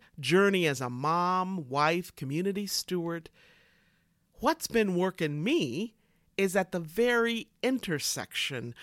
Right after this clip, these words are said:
of creativity, artistry, leadership, spirituality, human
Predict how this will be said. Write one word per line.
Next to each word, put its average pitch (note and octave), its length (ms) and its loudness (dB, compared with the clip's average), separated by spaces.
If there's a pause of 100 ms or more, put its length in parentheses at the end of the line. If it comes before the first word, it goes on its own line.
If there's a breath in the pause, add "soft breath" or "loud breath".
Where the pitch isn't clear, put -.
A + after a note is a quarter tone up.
(100)
of B2+ 160 -10
creativity, C4 1160 -2 (640)
artistry, G3+ 920 0 (840)
leadership, A#3+ 880 2 (1120)
spirituality, F#3 1400 0 (720)
human C4+ 640 0